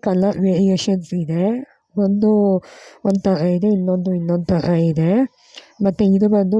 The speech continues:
ಮೇಲ್ಗಡೆ ಅಮ್ಮನ್ ಕಿರೀಟಕ್ಕೆ ಚಿಕ್ಕದಾಗ್ ಒಂದ್ ಕಿರೀಟ ತಗೊಂಡಿದ್ದೆ.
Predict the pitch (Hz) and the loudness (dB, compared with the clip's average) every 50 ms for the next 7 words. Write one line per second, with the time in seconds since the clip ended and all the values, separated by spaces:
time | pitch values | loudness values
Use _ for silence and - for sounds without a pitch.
0 | 214 196 190 190 190 202 190 202 190 196 196 180 180 180 180 190 196 196 - - | 0 0 0 0 0 0 0 0 0 0 0 -2 -2 -2 -4 -4 -4 -6 -2 -2
1 | 214 185 - 196 202 - - 180 - _ 214 214 262 330 - - _ _ _ - | -2 0 0 -2 -2 -2 -4 -6 -6 _ -2 0 0 0 -2 -8 _ _ _ -4
2 | 294 - - _ _ - 277 247 226 220 202 202 185 185 - - 214 175 - 190 | -4 -4 -4 _ _ -2 0 2 2 0 0 -2 -4 -6 -4 -4 -2 -2 0 -2
3 | - - 208 208 - 190 175 170 175 170 165 165 165 147 143 170 170 185 | -2 -2 -2 -2 -2 -4 -6 -6 -6 -6 -6 -8 -8 -6 -4 -2 0 0